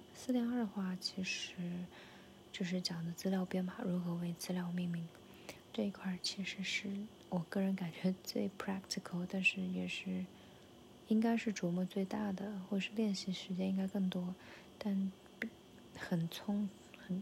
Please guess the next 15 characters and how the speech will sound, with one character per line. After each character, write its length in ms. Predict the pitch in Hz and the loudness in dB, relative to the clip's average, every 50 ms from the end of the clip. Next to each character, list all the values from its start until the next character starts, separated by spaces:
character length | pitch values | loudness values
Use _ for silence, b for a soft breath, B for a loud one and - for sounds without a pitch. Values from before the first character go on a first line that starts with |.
| - | -2
很 140 | - 180 175 | -2 -4 -4
仓 260 | - - - 185 185 | -2 0 2 2 2
促 200 | 180 - - 196 | 2 2 0 -2
感 260 | - - - 208 196 185 | -2 -2 -4 -4 -4 -2
觉， 180 | - 220 220 B B B B B B B B B B B - | -2 -4 -4 B B B B B B B B B B B -10
所 220 | - - - 190 | -4 0 4 4
以 320 | 185 185 175 175 175 175 180 - - - - B B B B B B B B - - - | 4 4 4 2 0 0 -2 -6 -10 -14 -12 B B B B B B B B -20 -12 -6
这 180 | - - 190 185 | 0 2 2 2
块 260 | - - - - 185 | 2 -2 -2 0 2
儿 100 | 185 180 | 2 2
就 260 | 175 - - 175 180 175 | 0 -2 -4 -4 -2 -2
先 300 | - - 196 190 190 185 | -2 0 0 0 0 0
放 420 | - - - 220 208 190 180 175 175 | -2 -4 -4 -4 -2 -2 -2 -2 -2
着 160 | - 208 220 | -4 -4 -6
吧。 320 | - - B B B B | -6 -8 B B B B